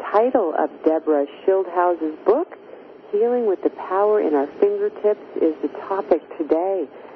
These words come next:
That's what we're gonna be talking about. Deborah Schildhaus is a certified practitioner of Bio Touch and has been a volunteer staff member at the Bio Touch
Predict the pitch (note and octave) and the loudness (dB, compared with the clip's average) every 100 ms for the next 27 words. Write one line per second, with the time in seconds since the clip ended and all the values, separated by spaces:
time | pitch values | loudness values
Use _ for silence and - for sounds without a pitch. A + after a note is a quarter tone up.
0 | - - D#3+ F#3+ - E3+ F3+ D#3+ D3+ - | -6 -4 0 0 0 -2 -2 -4 -6 -4
1 | E3+ - E3+ D3+ C#3+ - D#3+ F3+ D#3+ C#3 | -6 -2 -2 0 -2 0 2 4 4 4
2 | E3 E3 D#3+ D3 - E3+ E3 E3+ D3+ - | 2 4 2 0 -2 -2 2 2 2 0
3 | E3 D3+ D#3 D3 D3 - G3+ G3 F#3 E3 | 0 0 0 0 -2 0 0 2 -2 -2
4 | - - - - G3 F#3+ E3 D#3+ E3 D#3+ | -4 -4 -8 -6 0 0 2 0 0 0
5 | - G3+ G3+ - - - - - - - | 0 -2 -2 -12 -20 -18 -18 -18 -18 -16
6 | - F#4 F#3 - F#3+ F3+ F3 F3 F#3 - | 0 2 4 2 0 2 0 0 -2 -2
7 | F#3+ - F#3+ G3 - A3 F3+ C#3+ C#3 C3+ | -4 0 -2 -2 -2 -2 0 -2 -2 -2
8 | C#3+ C#3 C#3+ - | 0 0 -2 -2